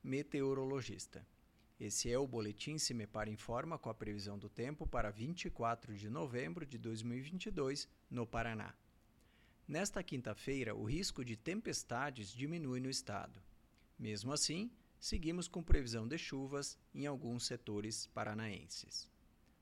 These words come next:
No litoral e na região de Curitiba, o céu fica com presença de muita nebulosidade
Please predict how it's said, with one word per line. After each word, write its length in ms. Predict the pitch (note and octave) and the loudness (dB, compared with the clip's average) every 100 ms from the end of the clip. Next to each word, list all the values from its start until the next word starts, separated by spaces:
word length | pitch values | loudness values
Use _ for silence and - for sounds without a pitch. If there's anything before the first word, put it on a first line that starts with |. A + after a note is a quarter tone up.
| - | -6
No 140 | A2+ | -2
litoral 600 | G#2 G#2 D#3 C#3+ C3 E3+ - - | 0 0 4 6 6 2 -4 -10
e 100 | - | -4
na 100 | G#2 | -2
região 360 | G#2 G#2 G2+ G2 | 0 -2 -4 -6
de 80 | |
Curitiba, 640 | G#2 C3+ E3+ - G3+ G#3+ C4 - - | -6 -4 -4 -2 -2 -2 -6 -10 -10
o 100 | - | -4
céu 240 | F3+ F3+ | 2 2
fica 300 | D#3+ D3 C#3+ | 2 -2 -2
com 180 | B2+ - | -4 -4
presença 540 | A2 A#2 G#2 A2 G#2 G#2 | -2 -2 0 -2 -2 -4
de 120 | G2+ | -2
muita 360 | G2+ D3+ F#3+ | -2 -2 -2
nebulosidade 880 | E3 A2 G#2+ B2 E3+ E3+ C#3+ E3 F#3 | -2 -2 -2 -2 0 0 0 0 -4